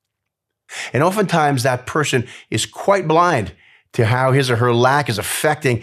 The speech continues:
every area of their entire life. They're stumbling through life because they're walking in the darkness.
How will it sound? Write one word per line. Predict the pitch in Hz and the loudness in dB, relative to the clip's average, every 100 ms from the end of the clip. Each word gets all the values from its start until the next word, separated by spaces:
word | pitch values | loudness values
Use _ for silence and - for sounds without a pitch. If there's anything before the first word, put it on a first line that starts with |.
| - _ | -10 _
every | 143 175 175 185 180 | 0 2 4 2 2
area | 135 117 110 110 - | 2 2 2 0 -4
of | - | -2
their | 110 110 | 0 0
entire | - 98 98 | 0 0 0
life. | 110 98 71 - - _ _ _ _ _ _ _ | 2 0 -4 -14 -20 _ _ _ _ _ _ _
They're | 131 123 | 0 2
stumbling | - - 151 160 170 170 | 0 0 0 2 2 2
through | 156 - 151 147 | 0 -4 0 2
life | 147 151 135 - - - _ _ _ _ _ _ _ _ | 4 2 0 -4 -14 -20 _ _ _ _ _ _ _ _
because | - 113 104 | -8 -4 -2
they're | 107 | -2
walking | 101 98 - 107 | -2 -4 -4 -4
in | |
the | 107 | -4
darkness. | 113 117 113 73 - - | -4 -4 -6 -12 -12 -12